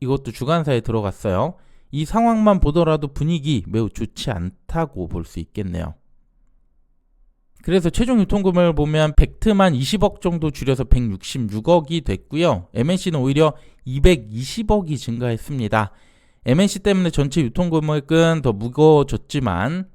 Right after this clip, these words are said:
벡트만 청약한 분들에겐 뭐 그렇게 나쁜 소식은 아닐 것 같고요. 유통금액 백억대라서 그만큼 높은 수익률 기대해 봅니다. 그 다음 유통 물량 세부적으로 보면 둘 다 기존 주주 없이 공모 주주만 있습니다.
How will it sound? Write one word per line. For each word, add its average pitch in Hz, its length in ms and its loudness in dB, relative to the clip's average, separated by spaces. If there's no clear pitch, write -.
벡트만 180 460 2
청약한 175 420 -2
분들에겐 143 580 -2
뭐 117 100 -6
그렇게 160 240 -2
나쁜 123 320 0
소식은 180 360 0
아닐 120 360 0
것 156 120 -2
같고요. 180 480 0
유통금액 175 720 -2
백억대라서 131 960 0
그만큼 139 640 0
높은 120 320 0
수익률 113 380 -4
기대해 98 280 -4
봅니다. 90 560 -8
그 143 120 -4
다음 147 180 2
유통 202 240 0
물량 180 320 2
세부적으로 196 560 -2
보면 143 420 2
둘 139 140 -2
다 139 140 4
기존 143 420 -2
주주 160 240 0
없이 113 220 -4
공모 160 400 -2
주주만 131 500 -4
있습니다. 110 680 -2